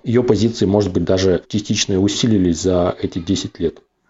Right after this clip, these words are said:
Ну и да, и за эти десять лет появились на самом деле новые страны, где не было атомных станций, но они начали их строить. Это Объединенные Арабские Эмираты, Белоруссия, как бы мы к ней ни относились,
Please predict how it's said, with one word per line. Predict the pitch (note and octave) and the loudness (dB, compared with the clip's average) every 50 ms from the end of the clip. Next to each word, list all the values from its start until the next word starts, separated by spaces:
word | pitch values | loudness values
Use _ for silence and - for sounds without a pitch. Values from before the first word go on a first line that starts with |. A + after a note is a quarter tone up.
| _ - | _ -2
Ну | C3+ D3 D3 D#3+ F3 F#3 | 2 2 4 6 6 6
и | F#3 F#3 E3+ D#3 D#3 E3 D#3 D3 | 6 4 4 4 4 2 2 0
да, | D3 C#3+ C#3 E3+ D#3+ C3 | 0 2 4 6 6 6
и | A2+ A2 A#2 | 6 4 4
за | A2+ A2 C#3 D3+ | 4 4 4 4
эти | D#3 F#3+ F#3+ - | 4 4 2 2
десять | C#3+ B2+ E3 F3 - E3+ - - | 2 2 2 2 0 0 0 0
лет | D3 E3+ F3+ F3+ - | 0 0 0 0 -2
появились | D#3 D3 C#3+ D3 E3+ E3+ E3 D3+ - | 0 2 2 2 2 2 0 0 0
на | C#3 - | -2 0
самом | - D3+ C#3+ C#3 C#3 | 2 2 4 4 4
деле | C#3 C3+ C#3 | 4 4 4
новые | D3 D#3 D3+ B2+ A#2 A2 G#2 | 4 4 4 4 4 4 2
страны, | - - C3+ D#3+ F#3+ F#3+ D#3+ A#2 | 2 2 0 2 2 2 0 0
где | G#2+ G#2 C3 A#2+ | 0 0 2 2
не | B2+ G3 | 4 4
было | A#3 A#3 G3+ D#3+ C3+ | 4 4 4 4 4
атомных | A2+ - A2+ G2 G2 F#2+ | 4 4 2 0 0 -2
станций, | - - G#2+ G2 F2+ - - F2 | -2 -2 -2 -2 -2 -2 -2 -2
но | F2+ G#2 G#2+ | 0 2 2
они | A2+ B2+ | 2 2
начали | C3 C#3 E3+ F3 - D#3 D3 C#3 | 2 2 2 0 0 -2 -2 -2
их | C#3 | -4
строить. | - - F#3+ G3+ F3+ A2 - - - - - | -4 -2 0 0 0 0 -4 -6 -10 -20 -16
Это | G#3+ C#3+ F#2+ - - - F#2 F2 F2 F2 F2 - | -14 -14 -12 -8 -4 -2 0 0 0 0 -2 -4
Объединенные | - G#2 F2+ G#2 A2 C3 D3 C#3 G#2+ F2 E2+ | -6 -6 -4 -2 0 2 2 2 2 2 2
Арабские | F#2+ A#2 D3+ - - - - B2 A#2+ | 4 4 2 0 -2 -4 -2 0 0
Эмираты, | A#2 A2+ A2 A2+ A2 G#2+ - - G2 F2+ F#2 F2+ E2+ F2 | 0 0 2 2 0 0 0 0 0 2 2 2 2 0
Белоруссия, | F2 E2+ G#2+ C3 G#2 E2+ D#2 D#2+ F#2 - - - B2+ A#2 A#2 B2 - | 0 2 2 2 4 4 2 2 0 0 0 0 2 2 2 0 -2
как | - A#2+ G#2 | -2 -2 0
бы | G2+ G2+ G2 | 2 2 2
мы | F#2 F#2 | 0 0
к | - - | -2 0
ней | A#2 G#2 | 0 0
ни | A2 G#2+ G#2 | 2 2 0
относились, | G2 - - G2+ F#2+ - - A#2 G2+ F#2 F2+ E2+ | 0 -2 -2 -4 -4 -2 -2 -2 0 0 0 -2